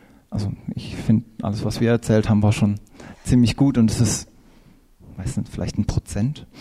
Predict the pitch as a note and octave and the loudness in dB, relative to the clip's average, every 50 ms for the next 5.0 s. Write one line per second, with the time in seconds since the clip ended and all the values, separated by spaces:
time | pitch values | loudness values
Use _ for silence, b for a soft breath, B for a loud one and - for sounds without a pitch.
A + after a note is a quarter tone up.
0 | B B B B B B B B B B B B B B B B B B B B | B B B B B B B B B B B B B B B B B B B B
1 | B B B B B - - G#2+ G2+ G#2 A2+ A2+ A2+ A2+ A#2+ - F2+ G2+ G2+ G2+ | B B B B B -4 0 0 2 4 4 4 4 2 0 -4 -4 -2 -2 -2
2 | G#2 - - - G#2 G#2 G#2 - - - _ _ b b b b b b b b | -2 -2 -4 -4 -4 -4 -4 -6 -12 -20 _ _ b b b b b b b b
3 | b b b b b b b b b b b - - - - - C3+ A#2 - - | b b b b b b b b b b b -8 -6 -6 -4 0 0 0 0 0
4 | - - D3+ D#3 - - C#3+ C3+ B2+ - B2+ - A#2+ G#2+ - G#2 F#2 - G2+ G2+ | 0 0 0 2 2 0 0 0 2 0 0 2 2 2 2 0 0 0 -4 -6